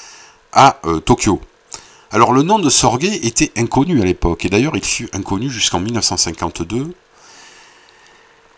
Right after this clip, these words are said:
jusqu'à la publication d'un livre, euh, du général américain Willoughby, sur, euh, la conspiration de Shanghai.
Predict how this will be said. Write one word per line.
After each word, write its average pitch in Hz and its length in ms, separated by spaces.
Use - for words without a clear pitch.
jusqu'à 156 380
la 120 80
publication 110 600
d'un 95 140
livre, 110 440
euh, 78 360
du 80 100
général 92 380
américain 80 580
Willoughby, 104 880
sur, 110 480
euh, 82 260
la 78 100
conspiration - 720
de 85 60
Shanghai. 107 560